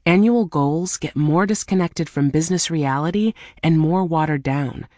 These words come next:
While this is particularly true in big businesses, it should be said that in many younger organizations,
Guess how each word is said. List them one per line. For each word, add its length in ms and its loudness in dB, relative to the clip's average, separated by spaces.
While 180 4
this 200 2
is 80 2
particularly 840 0
true 260 2
in 180 2
big 240 2
businesses, 640 -6
it 120 0
should 240 0
be 140 2
said 440 0
that 180 0
in 120 2
many 200 2
younger 440 0
organizations, 960 -4